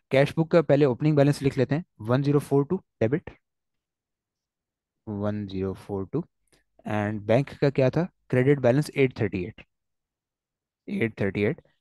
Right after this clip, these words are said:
Opening, that means ये दोनों positive हैं, ये भी positive है और ये भी positive है।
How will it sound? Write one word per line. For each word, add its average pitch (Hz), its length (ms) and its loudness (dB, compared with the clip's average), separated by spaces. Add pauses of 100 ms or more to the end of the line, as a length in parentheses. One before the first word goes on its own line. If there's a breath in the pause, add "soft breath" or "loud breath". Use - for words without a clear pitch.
(160)
Opening, 123 380 -2
that 123 180 4
means 143 180 0
ये 143 60 4
दोनों 131 240 0
positive 107 460 0
हैं, 90 80 -8
ये 113 140 0
भी 160 100 -2
positive 147 420 0
है 185 60 -2 (300)
और 117 140 0
ये 113 180 4
भी 123 100 2
positive 92 400 -8
है। 92 60 -14